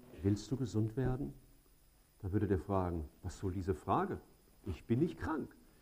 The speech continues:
Ich bin gesund. Mein geistliches Leben, das, das blüht nur so.“ Da sagen vielleicht Ehefrauen, „Du fragst mich das?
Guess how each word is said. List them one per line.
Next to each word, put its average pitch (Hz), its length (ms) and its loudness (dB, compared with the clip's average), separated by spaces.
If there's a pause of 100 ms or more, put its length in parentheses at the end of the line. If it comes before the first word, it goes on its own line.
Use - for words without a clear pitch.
(120)
Ich - 140 -6
bin 156 180 6
gesund. 240 460 10 (220)
Mein 127 180 8
geistliches 151 500 8
Leben, 156 240 12
das, 127 160 4 (120)
das - 140 -2
blüht 247 420 12
nur 131 220 12
so.“ 95 320 4 (3000)
Da 95 80 -2
sagen 135 320 8
vielleicht 131 500 2
Ehefrauen, 143 800 6 (680)
„Du 120 80 6
fragst 139 420 8
mich 202 240 6
das? 233 420 4